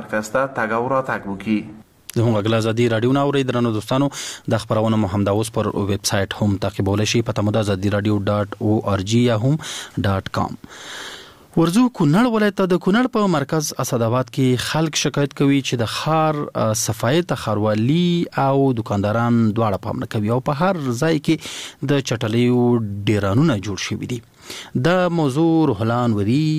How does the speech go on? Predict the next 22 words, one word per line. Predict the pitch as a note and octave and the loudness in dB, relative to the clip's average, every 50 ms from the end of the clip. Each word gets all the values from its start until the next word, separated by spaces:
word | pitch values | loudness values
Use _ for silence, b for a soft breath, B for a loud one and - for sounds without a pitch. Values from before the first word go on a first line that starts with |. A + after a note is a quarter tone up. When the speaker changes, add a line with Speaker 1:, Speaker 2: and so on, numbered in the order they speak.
| D#3 D#3 | 0 -2
Speaker 2:
آ، | - - - - A2 G#2+ G#2 G2+ G#2 A#2 | -4 -6 -6 -4 -2 0 -2 -2 -2 -4
په | A2+ G#2+ G#2+ | -2 -2 -2
یو | A2 G#2+ G2 G#2 | -2 -2 -4 -2
ریپورت | - - B2 A#2+ - - | 0 0 0 0 0 0
کې | B2 A2 - | -2 -2 0
څېړلې. | - G2+ G#2 A#2+ C#3 D#3 D#3+ E3 D#3+ E3 D#3 | 0 0 2 2 4 4 4 4 4 2 2
د | A#2+ G2+ | 0 -2
دې | G#2 G2+ - - | -2 -2 -4 -2
ښار | A#2+ A#2 B2 C3 C3 C3+ C3 - - | -2 0 0 0 0 -2 -2 -2 -2
له | A2+ G#2+ G#2 | 0 0 0
یو | A2 - - | -2 -2 0
شمېر | A#2 A#2 A2+ - - - - - | 0 0 0 0 -4 -6 -4 -4
خلکو | A2 A2 A2+ - - | -4 -4 -4 -4 -4
سره | G2 F#2+ | -2 -2
یې | G2 - - | -2 -4 -2
خبرې | - G2 A#2 C#3+ D3 - | -2 0 0 0 0 0
کړي | F3+ F#3 G#3+ - - - - | 0 0 0 -2 -6 -8 -6
او | A2+ G#2+ G#2 | -4 -2 -2
دا | G2+ G#2 G2+ | -2 -2 -4
ریپورت | - A2+ A2+ - | -4 -6 -6 -6
یې | A#2 G2 | -6 -8
راستولی. | G#2+ - - A2 G#2+ - - - | -8 -10 -10 -12 -14 -16 -18 -20